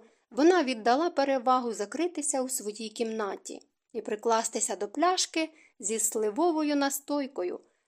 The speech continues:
яка допомогла їй пережити самотність душі і набратися сил для майбутньої боротьби.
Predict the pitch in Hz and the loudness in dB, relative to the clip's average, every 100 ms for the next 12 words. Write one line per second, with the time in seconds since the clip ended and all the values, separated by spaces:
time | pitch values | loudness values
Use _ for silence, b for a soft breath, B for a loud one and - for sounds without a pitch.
0 | - 208 220 208 202 208 196 196 214 202 | -6 -2 0 0 0 -2 -2 0 0 0
1 | 202 196 196 190 208 208 - 214 226 226 | -2 -4 -4 -4 -4 -2 -2 0 0 0
2 | 220 208 190 214 - 349 349 - _ 302 | -2 -6 -8 -4 0 0 0 -4 _ 0
3 | 302 294 294 285 277 262 262 262 262 214 | 0 2 2 0 -2 -2 0 0 0 -2
4 | 202 190 185 180 247 - 226 220 196 190 | -4 -2 -4 -6 -8 -6 -4 -4 -4 -4
5 | 196 185 - | -6 -10 -14